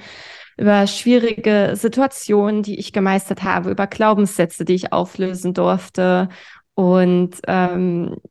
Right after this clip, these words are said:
ja, so verschiedene Impulse zu meiner persönlichen Entwicklung und was mich zu dem gemacht hat, ähm, oder zu dem Menschen gemacht hat, der ich jetzt bin. Zum anderen, eine weitere Komponente ist, dass ich sehr, sehr viele Geschichten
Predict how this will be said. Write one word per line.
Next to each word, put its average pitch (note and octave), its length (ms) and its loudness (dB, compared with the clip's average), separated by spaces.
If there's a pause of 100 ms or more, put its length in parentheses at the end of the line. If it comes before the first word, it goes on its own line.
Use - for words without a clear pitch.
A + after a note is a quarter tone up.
ja, F#3 280 -2
so F3+ 80 -4
verschiedene G#3 640 0
Impulse G#3 580 2
zu - 200 -10
meiner F#3+ 300 0
persönlichen G#3 680 0
Entwicklung A#3 720 -2
und - 200 -6
was F#3 160 -2
mich F#3 160 -2
zu - 80 -12
dem F#3 180 2
gemacht G3 360 -4
hat, G3 180 -2 (340)
ähm, F#3 540 4
oder F3 160 -2
zu - 120 -4
dem F3 40 6
Menschen G#3 240 4
gemacht G3 240 0
hat, F#3 100 -4
der F3+ 100 2
ich E3+ 120 -4
jetzt - 260 -10
bin. B3 320 2 (400)
Zum G#3 440 2
anderen, A#3 420 2
eine F3+ 160 0
weitere G#3 320 0
Komponente G3+ 680 -2
ist, - 160 -8
dass G3+ 140 -8
ich G3 300 -6
sehr, G#3+ 200 2
sehr A3 160 2
viele G3+ 300 0
Geschichten G3 840 0